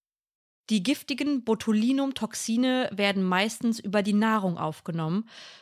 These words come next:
zum Beispiel wenn Fleischprodukte oder Gemüse nicht lange und heiß genug abgekocht werden. Es führt zu Muskelschwäche oder sogar einer vollständigen Lähmung.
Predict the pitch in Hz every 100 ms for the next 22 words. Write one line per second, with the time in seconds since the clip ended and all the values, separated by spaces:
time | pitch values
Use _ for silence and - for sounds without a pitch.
0 | _ - 277 247 233 254 - 262 254 208
1 | 196 - 170 202 - - 247 247 - 269
2 | 196 202 190 185 196 240 240 254 254 -
3 | - - 220 233 - 185 185 233 262 254
4 | 208 - 190 233 - 233 233 - 214 -
5 | 190 - 170 - 165 160 156 165 180 _
6 | _ _ _ _ _ _ _ _ _ _
7 | 214 214 - - 269 269 - 208 240 320
8 | - 269 - 247 240 262 247 247 - _
9 | 214 240 233 220 214 208 208 202 196 196
10 | 208 202 - 202 196 180 165 170 160 147